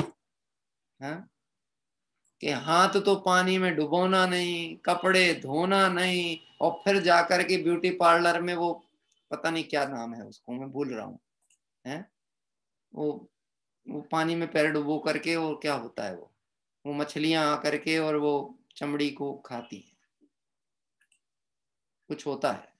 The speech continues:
जो भी होता हो वो अपने यहाँ नहीं चलता, अपने जैन परंपरा में नहीं है। ये इसलिए मैंने बात कही,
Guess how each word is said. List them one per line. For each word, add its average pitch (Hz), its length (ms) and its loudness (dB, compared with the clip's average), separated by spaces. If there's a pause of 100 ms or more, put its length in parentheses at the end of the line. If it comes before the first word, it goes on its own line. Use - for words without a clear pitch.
(120)
जो 156 180 -2
भी 165 120 0
होता 143 320 0
हो 156 320 -4 (480)
वो 151 100 -8
अपने - 320 -4
यहाँ 170 120 2
नहीं 156 200 0
चलता, 143 340 -2
अपने 151 300 -2
जैन 147 260 -2
परंपरा 139 480 -2
में 147 140 -2
नहीं 123 260 -6
है। 110 120 -16 (720)
ये 165 140 0
इसलिए 165 360 0
मैंने 156 300 -2
बात 123 260 -2
कही, 147 220 -2